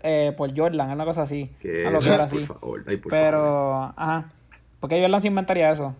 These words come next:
Speaker 1: como que
Speaker 2: Yo no sé,
Speaker 1: pero sí,
Speaker 2: pero
Speaker 1: pienso que
Speaker 2: sí
Speaker 1: estuvo,
Speaker 2: estuvo
Speaker 1: esos últimos episodios, como, o sea, el ocho, del ocho al, al diez o del
Speaker 2: Ujú.
Speaker 1: siete al diez,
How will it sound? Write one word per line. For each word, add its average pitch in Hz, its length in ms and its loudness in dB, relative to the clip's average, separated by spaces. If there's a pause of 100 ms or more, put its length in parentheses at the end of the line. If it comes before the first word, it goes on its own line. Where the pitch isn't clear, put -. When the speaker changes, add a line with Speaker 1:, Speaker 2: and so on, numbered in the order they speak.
Speaker 1:
como 139 240 -6
que 135 300 -8 (1200)
Speaker 2:
Yo 113 160 -4
no 113 120 -2
sé, 107 100 -4
Speaker 1:
pero 104 160 4
sí, 110 60 0
Speaker 2:
pero 104 160 2
Speaker 1:
pienso 101 240 0
que 196 60 -2
Speaker 2:
sí 196 80 -2
Speaker 1:
estuvo, 196 480 2
Speaker 2:
estuvo 185 100 -2
Speaker 1:
esos 247 160 2
últimos 254 360 2
episodios, 220 500 2
como, 160 260 0
o 151 300 -6
sea, 151 240 4
el 156 220 -2
ocho, 185 340 0
del 165 240 0
ocho 175 260 2
al, 196 760 0
al 160 200 -2
diez 175 240 0
o 143 100 0
del 143 120 -2
Speaker 2:
Ujú. 135 60 -10
Speaker 1:
siete 151 160 -4
al 175 120 -2
diez, 165 260 -2